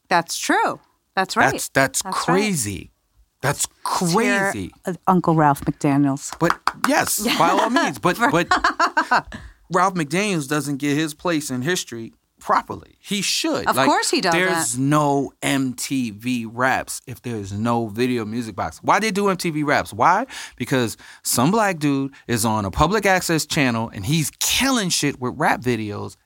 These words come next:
Speaker 2: that they didn't even know existed.
Speaker 1: Right. Do you remember it used to only be on, like, s-,
Speaker 2: Yeah.
Speaker 1: early Saturday morning, waking up early
Speaker 2: Yep.
Speaker 1: to watch Yo M T V
Speaker 2: Yeah.
Speaker 1: Raps?
Speaker 2: Yeah.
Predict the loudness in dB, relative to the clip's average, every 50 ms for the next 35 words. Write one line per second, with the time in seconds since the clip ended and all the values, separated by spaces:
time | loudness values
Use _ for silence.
0 | _ -2 0 0 0 2 2 0 2 2 2 2 2 2 2 2 2 2 2 0
1 | 0 -2 -4 -6 -8 -8 -8 -10 -12 -16 -18 -12 -12 -12 -12 -12 -18 _ _ _
2 | _ _ -4 -2 0 2 2 2 2 0 0 0 -2 -2 -2 -2 -4 -4 -2 0
3 | 0 2 2 2 0 0 0 0 2 2 2 2 2 0 -2 -2 -4 -6 -6 -6
4 | -8 -10 -10 _ _ 0 2 4 4 4 2 2 0 0 0 2 2 2 4 2
5 | 0 0 0 0 2 2 2 2 0 0 0 0 0 0 0 2 4 4 4 4
6 | 2 2 4 4 4 4 2 2 2 2 4 2 2 2 2 2 2 4 4 4
7 | 4 4 4 2 2 2 2 2 4 2 2 2 0 _ -20 -10 -4 -2 -2 -2